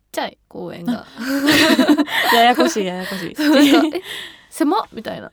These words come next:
Speaker 2: わかるわ。
Speaker 1: もっと超広かった記-、記憶とかあったり。
Speaker 2: 小学校とかさ、
Speaker 1: うん。
Speaker 2: 校庭たまに通るとめっちゃちっちゃく見えない？
Speaker 1: そう、めっちゃちっちゃいよね。
Speaker 2: うん、あんな広く見えたのに。
Speaker 1: なんか、そう、だから自分がちっちゃかったんだよね、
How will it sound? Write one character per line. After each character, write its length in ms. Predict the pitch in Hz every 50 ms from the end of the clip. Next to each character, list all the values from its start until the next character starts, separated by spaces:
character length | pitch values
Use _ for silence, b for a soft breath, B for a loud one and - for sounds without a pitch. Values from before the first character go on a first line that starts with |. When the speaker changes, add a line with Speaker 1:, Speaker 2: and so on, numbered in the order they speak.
| _ _
Speaker 2:
わ 160 | - 208 220 208
か 240 | 320 415 370 320
る 120 | 320 277 226
わ。 140 | 180 175 175
Speaker 1:
も 40 |
っ 40 | 175
と 60 | -
超 200 | - 415 370 320
広 240 | 294 - 254 233 226
か 100 | - 214
っ 60 | 208 _
た 120 | - 220 190
記-、 260 | - - 190 190 - _ _
記 120 | - -
憶 240 | 196 190 180 - -
と 120 | - 196
か 240 | - - - - - _ _ -
あ 60 | 202
っ 20 |
た 200 | - _ - 196
り。 220 | 190 190 - 220 220
Speaker 2:
小 280 | - - - - 359 370
学 180 | 359 427 415 _ _ -
校 200 | - 190 175 170
と 100 | - 170
か 120 | - -
さ、 240 | 196 - - 202 220 _ _
Speaker 1:
う 80 | - 226
ん。 380 | 220 214 208 202 208 214 226 _ _ -
Speaker 2:
校 260 | - - 269 294 302 302
庭 220 | - 294 294 285
た 140 | 277 - 240
ま 220 | 240 247 269 277
に 100 | 277 285
通 180 | 277 - 285 254
る 40 | 214
と 100 | _ -
め 100 | 185 180
っ 20 | - _ _ _ _
ち 60 | - 269
ゃ 40 |
ち 80 | - -
っ 20 | -
ち 80 | - -
ゃ 40 | 269
く 60 | 269
見 100 | 262 254
え 60 | 247
な 160 | 185 - - 240
い？ 20 |
Speaker 1:
そ 100 | 240 -
う、 40 | 254
め 80 | 247 269
っ 40 | 254
ち 100 | - 381
ゃ 20 |
ち 120 | 392 - -
っ 20 |
ち 80 | - -
ゃ 140 | 508 480 330
い 20 |
よ 80 | 247 202
ね。 140 | 196 196 196
Speaker 2:
う 80 | 202 185
ん、 40 | 214
あ 40 |
ん 20 | 262
な 140 | 294 320 330
広 280 | 330 349 339 330 -
く 100 | - 233
見 160 | 208 196 196
え 80 | 196 185
た 160 | - 180 170
の 100 | 165 160
に。 80 | 160 180
Speaker 1:
な 40 | 185
ん 20 |
か、 60 | _ _
そ 380 | - - - - 262 240 240 226
う、 40 |
だ 60 | 233 233
か 160 | - 254 233
ら 80 | 226
自 220 | 220 220 214 262 262
分 180 | 330 440 466
が 80 | 466 466
ち 120 | 466 -
っ 40 | 453 -
ち 60 | -
ゃ 40 | 453
か 100 | 415 381
っ 60 | -
た 140 | - - 208
ん 60 | 202
だ 80 | 185
よ 100 | 180 175
ね、 140 | 175 180 185